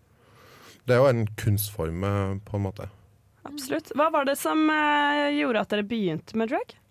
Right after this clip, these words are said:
Speaker 2: Jeg vet ikke hvem som var først ut, men det var kanskje deg, eh, Britney?
Speaker 1: Han var
Speaker 2: Eller
Speaker 1: nok før meg.
Speaker 2: Ja, var det det?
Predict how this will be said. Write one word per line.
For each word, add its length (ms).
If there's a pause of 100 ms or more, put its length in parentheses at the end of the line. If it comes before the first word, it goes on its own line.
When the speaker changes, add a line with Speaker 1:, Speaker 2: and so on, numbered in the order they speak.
(840)
Speaker 2:
Jeg 120
vet 140
ikke 100
hvem 100
som 120
var 80
først 160
ut, 100
men 100
det 100
var 140
kanskje 300
deg, 240
eh, 640 (100)
Britney? 440 (840)
Speaker 1:
Han 220
var 80
Speaker 2:
Eller 140
Speaker 1:
nok 160
før 480
meg. 500
Speaker 2:
Ja, 280
var 220
det 160
det? 80